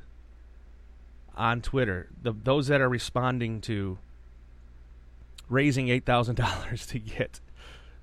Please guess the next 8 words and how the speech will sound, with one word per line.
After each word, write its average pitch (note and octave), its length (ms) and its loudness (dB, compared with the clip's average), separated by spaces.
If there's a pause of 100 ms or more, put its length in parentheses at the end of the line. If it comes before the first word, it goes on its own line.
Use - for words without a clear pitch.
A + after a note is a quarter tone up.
uh, A#2 320 4
the G2+ 120 -4
Guinness C3 280 2
Book C#3 220 0
of A2+ 140 0
World B2 240 4
Records A#2+ 560 2
into C3 680 2